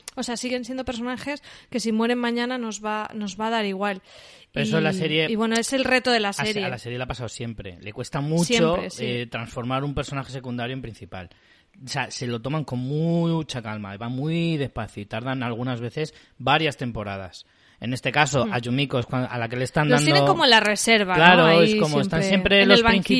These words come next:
Speaker 2: principales y según van cargándose principales, pues claro, esos huecos se tienen que llenar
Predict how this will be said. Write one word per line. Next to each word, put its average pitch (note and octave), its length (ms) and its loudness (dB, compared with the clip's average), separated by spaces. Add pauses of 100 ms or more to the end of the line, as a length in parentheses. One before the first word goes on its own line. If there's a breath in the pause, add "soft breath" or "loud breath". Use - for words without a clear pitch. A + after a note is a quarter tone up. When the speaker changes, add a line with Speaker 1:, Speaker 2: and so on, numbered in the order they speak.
Speaker 2:
principales A3 460 2
y - 20 -6
según C#3+ 500 -4
van E3 200 -2
cargándose E3 420 0
principales, E3+ 560 0
pues B2+ 140 -12
claro, C#3+ 240 -2
esos A#2 180 -8
huecos C3+ 240 -6
se D3 60 -10
tienen C3 240 -6
que C#3+ 100 -2
llenar D#3 320 0